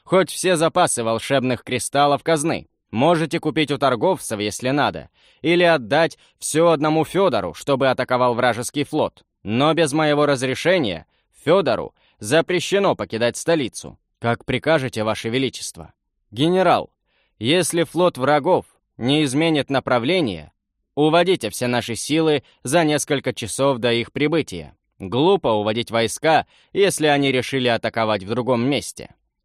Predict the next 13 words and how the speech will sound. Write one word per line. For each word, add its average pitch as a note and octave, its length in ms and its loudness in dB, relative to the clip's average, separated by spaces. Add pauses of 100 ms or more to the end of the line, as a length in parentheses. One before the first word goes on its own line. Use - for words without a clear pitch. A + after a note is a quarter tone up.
(140)
Все D#3 380 2
ушли C3+ 340 0
от B2 160 2
короля A2+ 480 2
озадаченные, F#2 920 -2 (320)
особенно B2+ 680 0
Фёдор. A#2+ 460 -4 (240)
Самый F3+ 500 2
большой E3 500 2
волшебный A#2+ 560 0
кристалл B2 500 0
в - 40 -8
королевстве B2 800 0